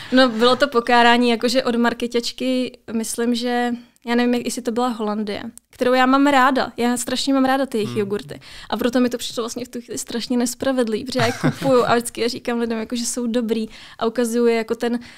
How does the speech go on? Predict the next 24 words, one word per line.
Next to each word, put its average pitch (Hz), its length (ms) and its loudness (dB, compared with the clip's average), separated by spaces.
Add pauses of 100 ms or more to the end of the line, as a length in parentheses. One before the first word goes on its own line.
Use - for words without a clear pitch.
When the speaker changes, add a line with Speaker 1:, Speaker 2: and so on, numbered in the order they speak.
(220)
Speaker 1:
eh, 226 420 4
ten, 240 200 2 (240)
eh, 233 120 -4
příklad 240 400 -4
toho 240 200 -2
jogurtu, 233 380 0
který 240 260 0
zraje 233 220 0
v - 100 -12
kelímku, 247 500 0
protože 226 200 -4
oni 226 180 0
to 233 140 -4
mají, 226 140 0
ještě - 140 -8
tam 226 80 -4
mají 220 100 -2
napsáno 226 320 -4
neklopit 240 640 -2
a 226 60 -4
tak, - 240 -8
ale 226 160 -2
oni 240 160 0
měli 240 320 0